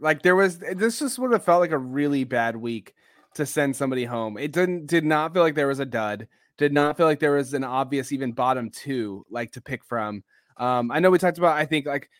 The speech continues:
maybe, uh, Paul and Lin-, Nolitas would probably be my least favorite, like I said, but that has a lot to do with by comparison. It was not a bad build, um, by any means. And so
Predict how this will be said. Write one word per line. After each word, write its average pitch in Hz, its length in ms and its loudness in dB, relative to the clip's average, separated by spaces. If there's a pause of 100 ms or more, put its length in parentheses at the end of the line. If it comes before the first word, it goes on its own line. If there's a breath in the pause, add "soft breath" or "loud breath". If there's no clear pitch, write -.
(120)
maybe, 170 840 0 (120)
uh, 139 240 0
Paul 156 300 2
and 151 120 0
Lin-, 143 540 -2
Nolitas 143 380 -2
would 123 100 -8
probably 139 260 0
be 139 100 0
my 139 100 -2
least 135 200 -6
favorite, 135 240 -2
like 123 140 -8
I - 20 -4
said, 123 220 -6
but 127 100 -8
that 165 160 0
has 202 160 -4
a 202 60 0
lot 165 180 2
to 156 80 -6
do 147 60 2
with 135 180 -4
by 123 160 0
comparison. 156 840 -2
It 170 80 -6
was 165 220 0
not 131 500 0
a 131 60 -4
bad 120 380 -2
build, 117 400 -4 (360)
um, 117 220 -6
by 117 220 0
any 131 240 -4
means. 117 520 -6
And 120 140 -8
so 117 540 -4